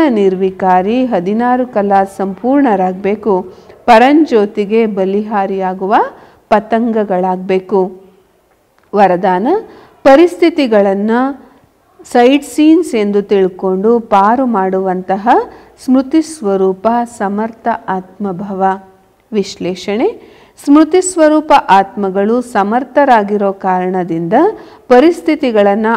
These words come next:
ಆಟ ಅಂತ ತಿಳ್ಕೊಳ್ತಾರೆ. ಬಲೆ ಎಷ್ಟೇ ದೊಡ್ಡ ಪರಿಸ್ಥಿತಿ ಇರ್ಲಿ,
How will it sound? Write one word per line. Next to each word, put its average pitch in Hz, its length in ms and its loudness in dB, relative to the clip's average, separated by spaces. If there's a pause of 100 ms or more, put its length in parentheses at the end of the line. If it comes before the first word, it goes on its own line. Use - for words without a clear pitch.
ಆಟ 226 380 -2
ಅಂತ 196 280 0
ತಿಳ್ಕೊಳ್ತಾರೆ. 185 1120 -2 (200)
ಬಲೆ 302 300 6
ಎಷ್ಟೇ 311 460 2
ದೊಡ್ಡ 302 320 4
ಪರಿಸ್ಥಿತಿ 214 720 0
ಇರ್ಲಿ, 190 440 -2